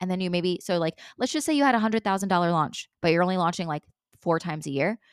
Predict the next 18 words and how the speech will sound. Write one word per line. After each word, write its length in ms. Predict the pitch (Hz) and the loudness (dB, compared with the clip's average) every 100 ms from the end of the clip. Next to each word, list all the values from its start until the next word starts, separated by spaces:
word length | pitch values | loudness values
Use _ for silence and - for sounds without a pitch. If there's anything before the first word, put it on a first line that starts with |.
| - _ _ - | -20 _ _ -2
You 80 | |
have 80 | 202 | 0
a 40 | 185 | 2
hundred 260 | 214 233 | 0 0
thousand 240 | 233 226 214 | 0 2 2
dollar 240 | 196 190 | 2 2
launch 420 | 151 156 - - _ _ _ _ _ _ _ _ - | 0 -4 -8 -18 _ _ _ _ _ _ _ _ -4
and 140 | 180 | 0
then, 420 | 180 185 175 175 - - | 0 -2 -4 -8 -4 0
then 160 | 170 | 2
there's 220 | 170 170 | 2 0
no, 140 | 170 156 - | 0 -4 -4
then 220 | 165 160 | -4 -2
there's 180 | 160 151 | -2 0
no 240 | 175 190 | 4 4
money 220 | 185 143 | 2 -6
coming 280 | - 147 135 | -8 -8 -6
in 280 | 131 175 | -6 -6